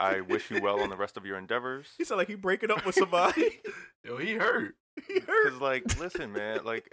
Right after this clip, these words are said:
Speaker 1: you can't, like, the trilogy, it was, like, such a pivotal point of music, I think, where it's like, you are ver-, you're looking forward to what this guy is,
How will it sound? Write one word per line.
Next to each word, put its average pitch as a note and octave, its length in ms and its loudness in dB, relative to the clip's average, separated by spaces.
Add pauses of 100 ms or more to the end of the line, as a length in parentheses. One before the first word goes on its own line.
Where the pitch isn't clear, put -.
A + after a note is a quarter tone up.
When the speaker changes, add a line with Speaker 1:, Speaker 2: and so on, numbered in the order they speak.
Speaker 1:
you C3 140 -20
can't, D#3+ 400 -12
like, A#2+ 180 -6
the A#2 80 -8
trilogy, D#3 460 -8 (120)
it D3+ 100 -2
was, E3 180 -2
like, C#3 220 0
such D3 340 -4
a A2 60 0
pivotal A#2+ 440 -2
point A#2 280 -6
of F#2 120 -6
music, G2+ 560 -8
I G2+ 80 0
think, D2+ 260 -10 (800)
where G#2 280 8
it's G#2+ 140 -2
like, F#2+ 320 0
you C#3+ 240 0
are F#2+ 160 2
ver-, G#2+ 320 2
you're D3+ 180 2
looking D3+ 280 -2
forward A#2+ 460 0
to G2 420 -10 (420)
what G#2+ 240 0
this A2 160 -8
guy G2+ 300 6
is, F#2+ 200 -6